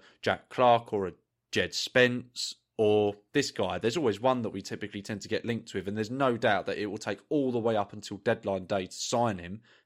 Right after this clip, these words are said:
'cause it always does with these younger players. Um, but, but yeah, I mean, if he,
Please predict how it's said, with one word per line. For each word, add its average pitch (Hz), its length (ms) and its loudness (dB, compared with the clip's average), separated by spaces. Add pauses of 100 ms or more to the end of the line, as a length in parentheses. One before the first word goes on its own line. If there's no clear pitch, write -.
'cause 107 120 -4
it 107 100 0
always 107 220 0
does 127 280 4
with 85 120 -12
these 92 240 -6
younger 87 260 -4
players. 90 480 -6 (460)
Um, 104 500 -2 (640)
but, 107 300 2 (420)
but 135 140 2
yeah, 135 200 6
I 120 40 4
mean, 127 280 0 (100)
if 143 120 -2
he, 151 140 0